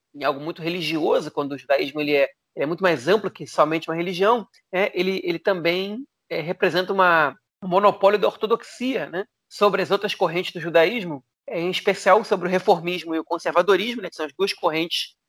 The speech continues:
é, as duas principais correntes não ortodoxas, que são muito grandes ao redor do mundo, mas em Israel elas não são tão grandes, hein? Até por, por, por, pelo fato desses movimentos não terem, é, apoiado o movimento sionista de imediato, né?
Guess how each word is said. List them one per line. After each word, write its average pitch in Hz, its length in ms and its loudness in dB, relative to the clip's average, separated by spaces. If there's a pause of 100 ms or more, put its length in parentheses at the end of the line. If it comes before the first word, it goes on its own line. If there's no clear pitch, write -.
é, 151 260 0
as 147 160 -2
duas 196 160 -2
principais - 400 -2
correntes 160 320 -4
não 165 80 -2
ortodoxas, 180 640 2 (220)
que 269 100 -6
são 160 320 -6
muito 247 220 -6
grandes 190 460 -4
ao 151 80 0
redor 160 260 0
do 202 100 -8
mundo, 220 420 -2 (260)
mas 175 120 2
em 254 80 -2
Israel 208 240 6
elas 202 160 0
não 220 140 -2
são 202 180 -4
tão 226 220 2
grandes, 180 580 -4 (180)
hein? 208 220 -6 (220)
Até - 200 -2
por, - 320 -8
por, - 120 -20 (200)
por, 147 200 -16 (100)
pelo 147 140 -2
fato 151 300 0
desses 170 260 -10
movimentos 160 520 -6
não 156 160 -4
terem, 147 460 -4 (240)
é, 143 200 2
apoiado 151 640 2
o 135 40 -8
movimento 147 340 -10
sionista 139 720 -6
de 135 180 -12
imediato, 147 720 2
né? 180 120 -6